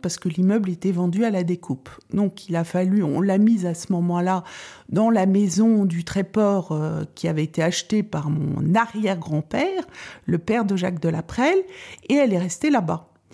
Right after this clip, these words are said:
Jusqu'au jour où il y a une fuite <laughs> sur le toit. Et arrivant là-bas, je dis, « Oh, la caisse !» Bon, donc, euh, la caisse n'avait rien eu.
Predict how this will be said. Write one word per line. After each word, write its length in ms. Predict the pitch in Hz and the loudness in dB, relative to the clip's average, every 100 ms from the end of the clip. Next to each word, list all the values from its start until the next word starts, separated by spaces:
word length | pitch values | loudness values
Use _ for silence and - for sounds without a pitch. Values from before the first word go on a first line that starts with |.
| - - - - | -20 -20 -10 -2
Jusqu'au 640 | 190 302 453 - 285 254 | 0 2 0 0 2 2
jour 540 | 208 302 440 427 - - | 4 4 4 0 -4 0
où 100 | 285 | 2
il 100 | 262 | 4
y 20 | |
a 40 | |
une 160 | 208 208 | 4 4
fuite 600 | - - 381 - - - - - | 2 -2 -2 -2 -10 -10 -12 -12
<laughs> 400 | - - _ - | -12 -12 _ -14
sur 320 | - - 262 | -6 0 2
le 140 | 240 | 2
toit. 420 | 240 240 180 - _ - - - - 220 - | 0 -2 -4 -4 _ -20 -14 -12 -12 -6 0
Et 100 | 233 | 2
arrivant 400 | 269 302 254 247 | 4 4 4 4
là-bas, 380 | 190 185 302 | 2 4 4
je 120 | 294 226 | 4 2
dis, « 140 | - - | -2 -4
Oh, 220 | 294 - - - - | -2 -2 -6 -10 -6
la 140 | 190 - | -6 -6
caisse !» 680 | - 196 175 - - - - - _ - _ | -4 -4 -4 -10 -10 -8 -10 -14 _ -20 _
Bon, 220 | 185 233 - - _ - | 0 0 0 -20 _ -2
donc, 460 | 190 247 269 262 233 | 2 4 2 2 0
euh, 520 | 185 180 165 160 156 - - - | 2 2 0 -2 -4 -8 -14 -4
la 160 | 202 214 | -2 -2
caisse 360 | 214 175 - | -2 -4 -4
n'avait 200 | 165 - | -6 -4
rien 320 | 135 196 208 | -4 0 4
eu. 140 | 240 | 6